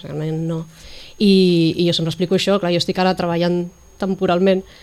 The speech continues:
a Barcelona i des d'allà, doncs, està fent una feina de preparació prèvia, que el dia que s'obrin les portes, tota aquesta feina ha d'estar feta. I després de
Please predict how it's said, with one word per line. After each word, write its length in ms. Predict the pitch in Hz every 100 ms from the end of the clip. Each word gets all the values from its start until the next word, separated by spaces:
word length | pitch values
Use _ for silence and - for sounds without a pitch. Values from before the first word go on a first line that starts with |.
| - -
a 80 | -
Barcelona 460 | 180 170 185 175 185
i 60 |
des 140 | 185 170
d'allà, 220 | 170 160
doncs, 160 | 160 170
està 180 | - 165
fent 140 | 170
una 140 | 175 175
feina 260 | 185 180
de 80 | 175
preparació 760 | 170 165 165 160 - 180 180 185
prèvia, 600 | - 175 180 185 196 233 -
que 80 | -
el 80 | 156
dia 140 | 156
que 60 | 156
s'obrin 220 | 175 170
les 160 | 175 165
portes, 500 | 185 170 165 196 196 -
tota 160 | 165
aquesta 280 | 170 170 170
feina 500 | - 170 175 185 196 226 - - - -
ha 120 | 180
d'estar 280 | 165 156 151
feta. 400 | - 208 180 156 - - - -
I 100 | 196
després 280 | 160 160 165
de 100 | 165